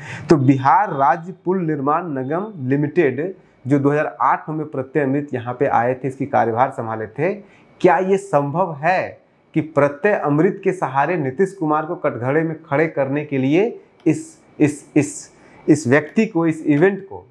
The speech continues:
इस ऑफिसर को चार पेज किताब का दिया गया? और याद रखिएगा कि नीतीश कुमार का यही, इसी किताब में अगर आप देखिएगा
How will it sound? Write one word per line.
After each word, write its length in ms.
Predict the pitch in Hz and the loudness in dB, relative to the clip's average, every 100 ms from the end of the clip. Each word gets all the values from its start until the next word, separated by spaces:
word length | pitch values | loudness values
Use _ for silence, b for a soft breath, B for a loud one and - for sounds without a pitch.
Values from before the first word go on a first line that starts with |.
| _ 120 | _ -16
इस 120 | - | -6
ऑफिसर 480 | - 131 170 170 175 | -2 0 0 0 0
को 260 | 143 180 202 - _ _ _ - | 0 -2 -2 -12 _ _ _ 0
चार 280 | 175 165 170 | 4 4 2
पेज 240 | 151 147 | 2 0
किताब 340 | - 123 110 92 | 0 0 0 0
का 80 | 104 | -6
दिया 220 | 98 98 | -4 -4
गया? 220 | 104 104 | -2 0
और 100 | 120 | 2
याद 240 | 123 160 156 | 4 4 2
रखिएगा 480 | 151 117 98 - - _ b b b - | -4 -6 -10 -10 -14 _ b b b 6
कि 80 | 156 | 8
नीतीश 380 | 170 175 269 | 8 6 2
कुमार 340 | 269 196 180 175 | 2 2 2 0
का 260 | 196 151 156 139 | 2 2 2 -2
यही, 260 | 170 233 165 101 | -4 -2 -6 -8
इसी 240 | 151 156 262 | -6 -4 -2
किताब 340 | 214 170 151 | 0 2 2
में 100 | 156 | 0
अगर 120 | 151 | 2
आप 120 | 143 135 | 0 0
देखिएगा 500 | 135 135 123 135 | -6 -6 -2 0